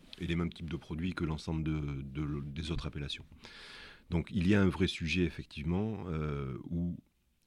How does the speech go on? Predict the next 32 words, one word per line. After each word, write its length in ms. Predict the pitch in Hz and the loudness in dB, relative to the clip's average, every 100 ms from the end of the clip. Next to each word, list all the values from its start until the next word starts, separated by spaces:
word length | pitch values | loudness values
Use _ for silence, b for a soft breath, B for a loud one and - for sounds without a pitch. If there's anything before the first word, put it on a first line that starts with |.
| - | 0
et 60 | |
ça 180 | - 107 | 4 6
rejoint 360 | 98 98 98 98 | 8 6 6 4
encore 200 | 85 85 | 4 2
une 80 | 82 | 2
fois 200 | 95 82 | 2 2
les 80 | 73 | 2
changements 320 | 78 73 76 | -2 -2 -4
de 80 | 67 | -4
consommation. 580 | 69 78 71 - 113 | -6 -4 -4 -2 -2
Je 100 | 107 | -2
pense 220 | 85 85 - | 0 -2 0
qu'on 140 | 78 | 0
avait 180 | 71 78 | 0 0
des 80 | 71 | -2
consommateurs 640 | 82 - 82 80 95 90 | -4 -2 0 4 6 6
avant, 300 | 78 82 82 - B B B B | 4 2 0 -4 B B B B
quotidiens, 560 | 107 98 190 101 98 90 - - - | 2 2 2 2 2 0 -10 -20 -12
qui 120 | - | -4
cherchaient 360 | - 87 - 95 | 0 0 0 2
des 100 | 82 | 2
bouteilles 360 | 80 80 82 | 2 0 -2
à 60 | 71 | -2
trois 220 | - 80 | -4 -6
euros 180 | 71 78 | -4 -6
cinquante, 420 | - 71 82 78 | -6 -8 -6 -8
quatre 260 | - - 78 | -8 -8 -8
euros 140 | 73 73 | -6 -6
ou 40 | |
quatre 240 | - - 139 | -8 -10 -10
euros 120 | - | -8
cinquante. 420 | 139 69 110 | -8 -8 -8